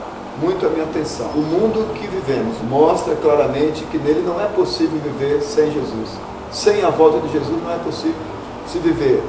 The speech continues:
no mundo restaurado, né? Porque essa terra está no fim, o homem está destruindo o seu planeta. Nós temos uma mensagem para levar, que ele está voltando. Eu vou levar a todo mundo como atleta. E eu vou pregar com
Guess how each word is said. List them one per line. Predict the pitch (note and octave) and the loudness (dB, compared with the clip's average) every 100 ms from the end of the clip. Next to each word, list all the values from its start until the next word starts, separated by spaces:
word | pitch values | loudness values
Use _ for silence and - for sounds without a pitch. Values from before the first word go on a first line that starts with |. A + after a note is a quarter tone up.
| - - | -6 -6
no | D3 | -2
mundo | E3 G#3+ G3 | 2 2 4
restaurado, | G3+ - D3+ C#3+ C#3+ D#3 F3+ - - A#2 | 4 4 4 6 6 6 0 -4 -8 -6
né? | B2+ C3 - - - - | -2 -2 -4 -10 -10 -8
Porque | B2 C3 | -4 2
essa | D#3 - | 2 2
terra | - E3+ G3+ | 0 0 0
está | G#3+ F#3 | -2 -2
no | F#3 E3+ - | -2 -2 -4
fim, | D#3+ | 0
o | D3+ E3+ | 2 4
homem | F#3+ G#3 F#3+ | 2 0 -4
está | - - F3+ F3 | -6 -2 0 0
destruindo | F3 E3 - D#3 D#3+ E3 E3 - - - - C3 | 0 -4 -4 -4 -2 -2 -4 -6 -10 -12 -10 -8
o | |
seu | - F3 E3 F3 | -2 0 0 2
planeta. | D3+ A#2+ A2 B2 | 0 2 -2 -4
Nós | B2 - | -6 0
temos | F#3+ G3 | 0 2
uma | F3+ | -2
mensagem | E3 - C#3+ C3+ C3 | -2 0 2 2 0
para | C#3 C3+ | 0 0
levar, | C3+ B2 A#2 A2+ - | 2 0 0 -2 -2
que | D#3 | -2
ele | D#3+ | -2
está | - C#3 | -2 -2
voltando. | C3+ C3+ C3+ A#2 G2+ - - - C3 | 0 -2 -2 -4 -6 -8 -10 -6 -2
Eu | |
vou | C3 E3+ | 0 4
levar | D#3 D#3 | 4 4
a | D#3 D3+ | 2 2
todo | F#3+ - | 2 0
mundo | - F3+ E3+ - | 0 0 0 -2
como | C3+ A#2+ | -2 -2
atleta. | A#2+ A2+ A2 - C3 | -2 -2 -2 -6 0
E | |
eu | D3+ | 2
vou | D#3+ F3 E3+ | 4 2 2
pregar | E3 C3 D3 D#3 - | 4 6 6 4 4
com | D3+ | 0